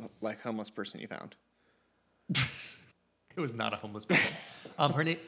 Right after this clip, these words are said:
Speaker 2: her name is Sarah Grace, and she has more followers than me. I was
Speaker 1: Oh,
Speaker 2: like,
Speaker 1: whoa.
Speaker 2: Ale-, Alex Workman, Alex Workman, um, hooked it up. She's super sweet. Her and her husband, uh, Brandon, I believe his name was. They're, they're really sweet. Um, so I can show you guys some photos from it, but it was like,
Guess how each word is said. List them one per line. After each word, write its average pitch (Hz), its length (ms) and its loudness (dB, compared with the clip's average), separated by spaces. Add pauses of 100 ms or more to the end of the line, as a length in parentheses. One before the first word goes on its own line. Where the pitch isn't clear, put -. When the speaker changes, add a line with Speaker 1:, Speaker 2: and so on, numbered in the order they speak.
(140)
Speaker 2:
her 165 60 8
name 214 160 8
is - 120 8
Sarah 190 260 8
Grace, 135 400 6
and 139 120 -2
she 139 140 0
has 135 180 2
more 123 160 0
followers 113 560 4
than 98 160 -12
me. 113 160 -12 (260)
I 127 120 6
was 147 180 6
Speaker 1:
Oh, - 20 8
Speaker 2:
like, 123 180 8 (260)
Speaker 1:
whoa. 135 160 2
Speaker 2:
Ale-, 143 340 8
Alex 143 400 8
Workman, 131 480 0
Alex 139 300 4
Workman, 120 520 -2
um, 107 220 0
hooked 110 220 -6
it - 20 -2
up. 113 60 -4
She's 147 260 2
super 165 380 2
sweet. 131 320 0
Her 127 160 -2
and 123 100 -2
her 117 60 -4
husband, 107 500 -2 (540)
uh, 113 420 6
Brandon, 113 400 2
I 117 80 -4
believe 104 260 -4
his 95 140 -6
name 98 240 -8
was. 95 280 -6
They're, 101 240 -2
they're 110 180 -4
really 101 220 -2
sweet. 95 380 -4 (380)
Um, 117 380 0
so - 100 -2
I 147 80 4
can 156 100 -2
show 135 120 -2
you 135 80 0
guys 117 180 -2
some 107 120 -6
photos 110 340 2
from 101 160 -6
it, 98 120 -6
but 117 120 0
it 156 100 0
was 160 160 0
like, 127 220 2